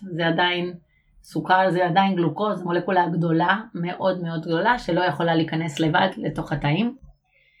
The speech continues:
ולכן, כדי להיכנס צריך או פעילות גופנית, או אינסולין. ואינסולין בא מתאי בטא שהם תאים מדהימים, שיודעים בדיוק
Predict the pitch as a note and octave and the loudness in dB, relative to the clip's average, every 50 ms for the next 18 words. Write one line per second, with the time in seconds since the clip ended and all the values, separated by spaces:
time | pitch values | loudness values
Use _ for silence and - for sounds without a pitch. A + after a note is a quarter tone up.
0 | _ _ _ _ - F#3+ F#3 F#3+ F#3+ F#3+ - D4+ - G4+ - - _ _ _ _ | _ _ _ _ -4 0 2 2 2 2 2 0 0 -2 -8 -14 _ _ _ _
1 | _ _ _ _ _ _ _ - - - E3+ F#3+ F#3+ F#3 F3+ F#3 - - F#3 D#3+ | _ _ _ _ _ _ _ -12 -6 0 2 4 4 4 2 0 -4 -6 -4 -2
2 | D3+ F#3 G#3+ C4 D4 D#4 - - - G3 G3+ F3+ C#3 - - - A#3 A#3 G#3+ G3+ | 0 0 2 2 0 -2 -2 -2 0 0 0 0 -2 -4 -2 2 4 4 6 6
3 | F3+ D3+ D3 - - E3+ E3+ E3+ F3 - - E3 C#3+ - E3+ D#3 D#3+ F#3+ C4+ C4+ | 4 2 0 -2 -2 -2 0 0 -2 -2 -4 -4 -4 -2 -2 0 0 -2 -2 -4
4 | - _ _ _ _ _ _ _ - F#3+ F#3 F#3+ - - E3 D#3+ D3 - D#3 D3 | -8 _ _ _ _ _ _ _ 2 4 4 4 4 2 0 -2 0 0 0 2
5 | D3 C#3+ C#3+ D3+ - - _ _ _ _ _ _ _ _ _ _ - F#3+ F#3+ G#3 | 2 2 2 0 -2 -6 _ _ _ _ _ _ _ _ _ _ 0 2 4 4
6 | A#3 - - B3 A#3+ A#3+ A#3+ A#3+ A#3 A#3 A3+ A3+ A3+ - - - _ _ _ _ | 4 2 2 4 6 6 6 4 2 -2 -4 -6 -8 -10 -14 -18 _ _ _ _
7 | _ _ _ _ _ - G3 D#3+ E3+ F3 F3 F3 F3+ F3 E3 D3+ - E3 E3 D#3+ | _ _ _ _ _ 2 4 6 6 6 4 2 -2 -2 -2 0 2 4 4 4
8 | E3+ E3 D#3+ D#3 D#3+ D#3+ - E3 D#3 D3 C#3+ - E3 D#3 D#3+ D3+ D3+ - - - | 4 4 4 4 4 2 4 2 2 2 2 0 0 2 2 2 2 0 -4 -12
9 | _ _ _ _ _ - - F3+ E3+ E3 E3 D#3+ D#3+ E3 - D#3+ D3+ D3+ D#3 D3+ | _ _ _ _ _ -10 -6 -2 0 2 2 2 2 0 2 2 4 6 6 6
10 | D3+ D3+ E3 G3 G#3 A3 - - - D#3+ D#3+ E3 F3 F3 D#3+ F3 G3 D#3+ D#3 F#3+ | 6 4 4 2 -2 -4 -8 -6 -2 0 0 2 2 4 6 6 6 6 6 6
11 | G3 G#3 G3+ G3+ | 4 4 4 2